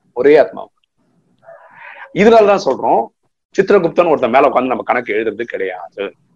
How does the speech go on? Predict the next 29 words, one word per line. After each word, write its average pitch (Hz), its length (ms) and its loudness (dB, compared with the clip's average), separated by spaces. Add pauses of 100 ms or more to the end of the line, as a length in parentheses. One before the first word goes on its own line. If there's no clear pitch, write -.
(440)
இது 120 100 -14
வந்து 135 160 -2
ஆட்டோமேட்டிக்கா 135 560 0
நடக்குது. 92 420 -6 (580)
ஒரு 117 120 2
ஆத்மா 139 280 2
இங்க 120 180 -2
சரீரம் 151 340 4
விடுறான்னா 123 360 0
அவர் 131 140 0
டைம் 139 280 -2
முடிஞ்சுது, 151 560 -4
அதனாலதான் 113 540 -4
போறாரு. 104 400 -6 (160)
வேற 147 200 0
குடும்பத்துல 160 440 -4
நடிக்க 143 200 -4
வேண்டிய 120 280 -4
பார்க் 143 300 0
இருக்குன்றதுனாலதான் 127 800 -4
அங்க 107 200 -10
போறாரு. 104 300 -6 (380)
இந்த 156 280 -2
புரிதல் 190 400 0
உங்களுக்கு 127 380 -4
எனக்கும் 107 300 -8 (480)
இருந்தா 117 320 0 (440)
நல்லது. 95 420 -14 (1700)
புரியுதுங்களா? 135 360 -2